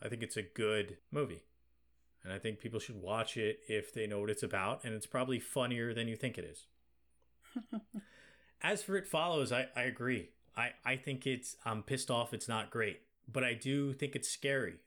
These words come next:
I think the image of a person naked coming at you that you don't expect is creepy. Um, that scene when she finds the girl in her basement or in her kitchen pissing herself is frightening to me. And the thing coming at you.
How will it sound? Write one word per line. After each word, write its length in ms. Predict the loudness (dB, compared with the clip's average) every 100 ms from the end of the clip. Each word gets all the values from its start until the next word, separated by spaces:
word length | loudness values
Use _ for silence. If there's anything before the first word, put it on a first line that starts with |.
| -10
I 60 | -4
think 220 | -4 -4
the 100 | -6
image 580 | -4 -4 0 0 -2 -4
of 480 | 2 4 4 2 -4 -14 -6
a 100 | -6
person 640 | -2 0 2 0 -2 -2
naked 520 | 0 0 -2 -4 -6 -8
coming 320 | -4 -2 0
at 160 | -2
you 300 | -2 -6 -6 -12 _ _
that 80 | -6
you 100 | -2
don't 200 | -2 -4
expect 540 | -4 -2 0 -2 -4 -12
is 160 | -10 -6
creepy. 480 | -2 -2 -2 -10 -16 _ -20 _ _ _ -12
Um, 180 | -10 -2
that 180 | -2 0
scene 260 | -2 0
when 120 | 0
she 120 | -2 -2
finds 320 | 0 0 -2
the 80 | -2
girl 500 | 0 0 0 -4 -10 _ _ _ _ _
in 180 | -6 -4
her 420 | -4 -4 -4 -4 -8 -4
basement 440 | -2 -2 -4 -2
or 140 | -2
in 120 | -2 -4
her 100 | -6
kitchen 460 | -4 -4 -4 -8 -6
pissing 320 | -4 -2 -2
herself 540 | -2 0 0 -2 -8 _ _ _ _ _ _
is 220 | -8 -6
frightening 480 | -2 -2 -2 -4 -10
to 120 | -10 -12
me. 220 | -14 -18 _ -20 _ _ _ _
And 240 | -8 -6
the 60 | -6
thing 220 | -4 -4
coming 280 | -4 -4 -4
at 180 | -8 -16
you. 120 | -20